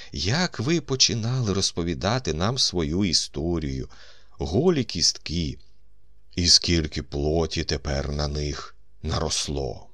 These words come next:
«Не говоріть так бридко», сказала місіс Бентрі. І не вживайте слово «плоть».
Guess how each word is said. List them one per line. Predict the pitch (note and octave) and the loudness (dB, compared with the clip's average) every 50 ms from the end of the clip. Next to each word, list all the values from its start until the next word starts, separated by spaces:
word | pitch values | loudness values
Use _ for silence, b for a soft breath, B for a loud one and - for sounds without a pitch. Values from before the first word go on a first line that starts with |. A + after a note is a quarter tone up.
| - - - - - - - - - - - - - - | -18 -18 -18 -18 -18 -18 -18 -18 -18 -18 -18 -18 -10 -4
«Не | C#3 D3+ D#3 | 0 0 2
говоріть | C#3+ E3+ G3+ B3 C4 C4 A3+ - | 2 2 4 4 4 4 4 2
так | - G3+ E3 B2 | 2 0 2 0
бридко», | F#2 - - C2+ B1 - - - - - - - - - - - - - | -2 -2 -2 -4 -6 -10 -12 -10 -8 -8 -8 -8 -12 -16 -16 -18 -14 -8
сказала | - - - - F#2+ E2+ E2+ D#2+ D#2 D2+ | -6 -4 -2 2 2 4 4 4 2 2
місіс | D#2+ D#2 - F2+ D#2+ D#2 | 2 0 0 0 0 -2
Бентрі. | D2+ C#2+ C#2 C2+ - - - - - - - - - - - - - - - - - - - - | -4 -4 -6 -6 -8 -10 -10 -10 -10 -10 -12 -14 -16 -18 -18 -18 -18 -18 -18 -18 -18 -18 -6 0
І | F#2+ F#2 F2 E2 B B B B | 2 4 4 2 B B B B
не | G2+ G2 | 4 6
вживайте | F2 - F2 E2+ A2+ D3 E3 - B2+ G#2 | 6 6 6 6 4 2 2 2 2 0
слово | - - F2 F#2 G2+ G2 F2+ - | 2 2 2 4 6 6 4 4
«плоть». | - - F#2 E2 D#2+ D2+ - - - - - - | 2 -4 -2 0 0 0 0 -2 -4 -8 -8 -8